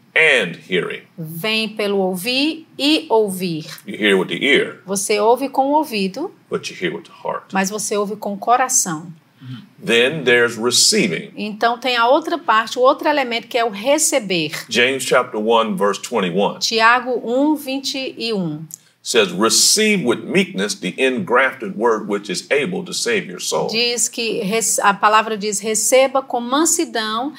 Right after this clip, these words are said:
Speaker 2: a palavra enxertada em vosso coração, que é capaz de salvar a vossa alma."
Speaker 1: Why receiving?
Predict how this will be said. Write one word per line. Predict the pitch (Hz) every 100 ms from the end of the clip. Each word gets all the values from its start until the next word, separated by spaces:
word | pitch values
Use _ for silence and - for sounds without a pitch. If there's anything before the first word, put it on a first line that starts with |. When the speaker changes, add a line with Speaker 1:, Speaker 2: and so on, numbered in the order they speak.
| - -
Speaker 2:
a | 208
palavra | 208 226 214 220 254 269
enxertada | - 233 226 220 220
em |
vosso | 202 214 -
coração, | 214 208 233 240
que | - 262
é | 233 254 294
capaz | 294 277 277 233 233
de | 240
salvar | - 247 226 233
a | 233
vossa | 208 233 -
alma." | - 156 151
Speaker 1:
Why | 165 104 104
receiving? | 117 175 185 90 -